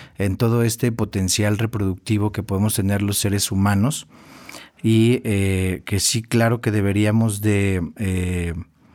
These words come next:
tenerlo en consideración siempre que nosotros estamos, eh, eh, evaluando o aconsejando a una pareja que tenga problemas de,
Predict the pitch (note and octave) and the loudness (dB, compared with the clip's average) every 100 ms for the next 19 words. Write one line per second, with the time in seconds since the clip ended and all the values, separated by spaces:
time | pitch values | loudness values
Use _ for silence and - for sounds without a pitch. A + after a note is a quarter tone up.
0 | - - - _ - G#2 A2+ A#2 B2 B2+ | -20 -20 -20 _ 0 4 4 2 0 -2
1 | C3+ - _ _ - G#2+ G#2 G2+ - G2+ | -4 -10 _ _ -4 -2 0 -2 0 0
2 | F#2+ F#2+ A2+ A#2 G2+ - A#2+ A2 A#2 A#2 | 0 0 2 2 0 -2 2 2 0 -4
3 | G#2 F#2+ - G2+ - G#2 G2+ G2 F#2+ G#2 | -2 -4 -2 -4 -2 -4 -2 -2 -2 -2
4 | - G2+ F2+ F2 - - - - _ - | -2 -2 -4 -6 -10 -20 -20 -20 _ -8
5 | F#2 F2+ F2+ D2+ - _ _ _ - G#2 | -4 -2 -4 -6 -8 _ _ _ -6 0
6 | G#2 G#2 A#2 B2 B2 B2 A#2+ G#2 - F#2 | 2 4 4 4 2 2 2 0 -2 -4
7 | - F#2+ A2 G#2+ A2 G#2+ G2 G2+ G2+ - | -2 0 2 2 2 0 0 -2 -2 -2
8 | F#2 F2+ G2 - - F2 E2+ F2+ F2+ E2 | -2 -2 -4 -4 -6 -4 -4 -4 -6 -4
9 | E2+ F#2 D#2+ E2+ | -6 -6 -8 -10